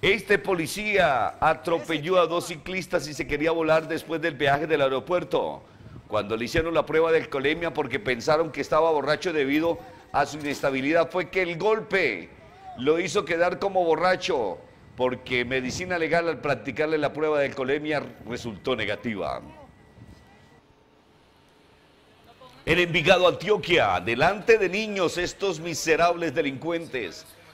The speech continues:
atracaron en moto al padre de familia que estaba en el antejardín de su casa haciendo tareas y trabajos con sus hijos.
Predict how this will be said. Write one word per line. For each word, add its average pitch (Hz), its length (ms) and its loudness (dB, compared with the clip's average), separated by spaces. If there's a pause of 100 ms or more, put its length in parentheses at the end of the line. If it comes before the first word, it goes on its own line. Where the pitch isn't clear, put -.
atracaron 139 680 -2
en 139 160 -6
moto 165 420 0
al 135 160 -2
padre 160 360 0
de 151 100 -4
familia 151 500 -4
que 147 100 -4
estaba 165 280 -2
en 165 80 -4
el 156 100 -4
antejardín 127 680 -4
de 143 100 -8
su 131 140 -12
casa 143 380 -4 (720)
haciendo 156 460 -4
tareas 147 360 -2
y 135 80 -6
trabajos 127 460 -2
con 110 160 -8
sus 98 200 -10
hijos. - 720 -12